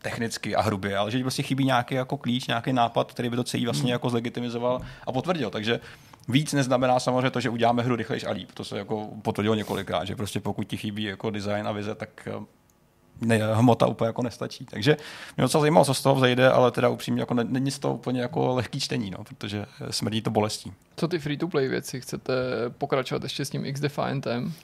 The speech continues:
Speaker 2: Jako můžeme určitě aspoň částečně, je to prostě něco, co se hráčům nelíbí na první dobrou, aspoň taková je, myslím,
Speaker 1: Hmm.
Speaker 2: jako nějaká obecná teď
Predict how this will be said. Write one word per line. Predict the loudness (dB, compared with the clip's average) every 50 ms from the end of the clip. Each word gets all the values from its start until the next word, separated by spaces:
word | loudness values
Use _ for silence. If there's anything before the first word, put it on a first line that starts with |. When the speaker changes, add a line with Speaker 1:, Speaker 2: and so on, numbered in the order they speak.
| -4 -2
Speaker 2:
Jako | 2 2 2
můžeme | 4 6 4 6 8 8 8 6
určitě | 6 4 2 0
aspoň | 0 0 0 2
částečně, | 6 6 6 6 6 0 0 2 4 4
je | 4 4
to | 2 0 -2
prostě | -2 -4 -4 0 2
něco, | 2 2 2 0 -2
co | -2 2 4 6 8 8 8 6 6
se | 4 6 8
hráčům | 10 10 10 10 8 4 4 4 4 6
nelíbí | 6 8 8 6 4 2 -2 -4 -4
na | -4 -4
první | -4 -2 -2 0 0
dobrou, | 0 -2 -4 -4 -4 -6
aspoň | -8 -6 -6 -6
taková | -6 -4 -2 0 2 4 4 4
je, | 2 0
myslím, | 2 6 6 6
Speaker 1:
Hmm. | 6 6 4
Speaker 2:
jako | 0 -2 -2 0
nějaká | 2 2 4 6 8 8 8 8 6 -2 -14 -6 -2
obecná | 2 4 4 4 6 6 8 8 8 8 6
teď | 2 -2 -4 -2